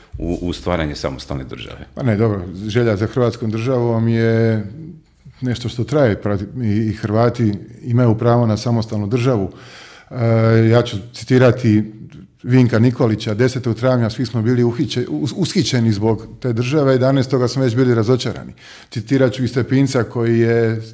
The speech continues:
Speaker 2: nazvao taj režim sramotnom ljagom. Prema tome, razlikujemo državu od režima.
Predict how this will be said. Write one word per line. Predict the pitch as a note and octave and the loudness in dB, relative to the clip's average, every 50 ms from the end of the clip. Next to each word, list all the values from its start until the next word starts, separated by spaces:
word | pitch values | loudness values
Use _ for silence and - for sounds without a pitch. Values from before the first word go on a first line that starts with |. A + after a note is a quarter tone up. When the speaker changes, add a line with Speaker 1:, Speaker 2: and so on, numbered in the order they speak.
| - | -10
Speaker 2:
nazvao | - C3+ B2 B2+ A#2+ G#2+ A#2 A#2 A2 | -4 -2 0 0 0 0 0 0 0
taj | A2 - B2+ A#2+ | 0 0 0 0
režim | A#2+ C3 C3 A#2 A#2+ | 2 2 2 2 0
sramotnom | A2+ A#2 B2+ B2 B2 A#2 A2+ B2 A#2+ | -2 -2 -2 -2 -2 -2 -2 -2 0
ljagom. | B2+ D#3+ D3 A2 G#2 E2+ - - - - - - - - - - _ | 2 2 2 0 -2 -6 -8 -14 -20 -20 -20 -20 -20 -20 -20 -20 _
Prema | - A#2+ A#2+ | -4 -2 -2
tome, | A#2 - C#3 C3 C3 B2+ B2 A#2 A2 G#2 G#2+ - - B2+ A#2+ A2+ | 0 0 0 2 4 4 2 2 0 -2 -4 -10 -12 -12 -8 -4
razlikujemo | A#2 A2 B2+ C3+ C3 D3 C#3+ C#3+ C#3+ B2 A#2 A#2+ A2+ | 0 2 2 2 4 2 0 0 0 0 0 0 -2
državu | G#2 B2+ B2+ C3 D#3+ D#3+ C#3+ C#3 C3+ B2 - C#3 | -2 -4 -4 -2 0 0 2 2 0 0 -2 -6
od | - - C3+ A#2+ | -6 -4 -2 0
režima. | B2+ C3+ B2 A2 C3+ D3 C#3 G2 | 2 2 2 4 4 2 2 0